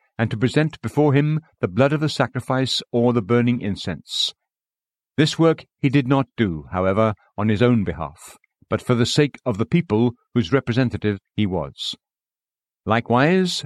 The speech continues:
Christ became our high priest and representative as he was sacrificed for our salvation. Scripture,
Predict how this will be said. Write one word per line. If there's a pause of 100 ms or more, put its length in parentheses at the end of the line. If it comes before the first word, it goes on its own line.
(100)
Christ
became
our
high
priest (200)
and
representative (240)
as
he
was
sacrificed
for
our
salvation. (920)
Scripture,